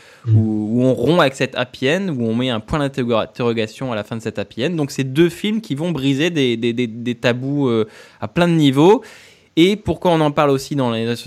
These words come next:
Speaker 2: en mille neuf cent soixante-sept, tu l'as rapidement dit là, c'est que ça va être deux films qui sont communément, on va dire, euh, euh, établis comme deux films fondateurs, en tout cas, de ce qu'on appelle le Nouvel Hollywood,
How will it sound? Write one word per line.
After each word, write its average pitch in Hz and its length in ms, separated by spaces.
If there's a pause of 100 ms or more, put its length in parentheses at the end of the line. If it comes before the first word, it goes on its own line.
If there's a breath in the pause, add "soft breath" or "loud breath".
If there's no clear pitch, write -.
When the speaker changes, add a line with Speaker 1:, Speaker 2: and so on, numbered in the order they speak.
(160)
Speaker 2:
en 110 100
mille 120 120
neuf 117 100
cent 120 100
soixante-sept, 117 580
tu - 140
l'as 101 500 (200)
rapidement 127 600
dit 120 140
là, 165 160
c'est 180 180
que - 60
ça - 80
va 123 80
être 135 160
deux 143 140
films 220 260
qui 226 220
sont 185 240
communément, 160 840
on 139 120
va 117 140
dire, 127 300
euh, 95 260 (140)
euh, 95 540 (260)
établis 120 480
comme 196 320 (500 loud breath)
deux 127 200
films 196 220
fondateurs, 165 1120
en 117 120
tout 120 160
cas, 180 240
de 127 280
ce - 80
qu'on 120 140
appelle 180 260
le 135 100
Nouvel 165 420
Hollywood, 139 600